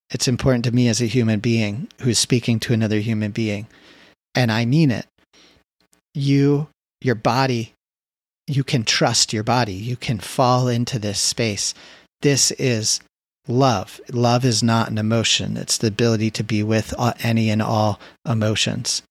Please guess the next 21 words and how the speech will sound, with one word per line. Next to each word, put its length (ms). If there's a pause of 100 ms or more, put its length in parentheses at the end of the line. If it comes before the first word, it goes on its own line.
(280)
It 120
is 180
you, 420 (560)
and 160
you 220
are 80
discovering 720
this, 320
and 120
it 80
is 140
something 460
to 160
experience. 720
And 200
no 140
matter 320
what, 380 (320)
along 400
the 80
way, 280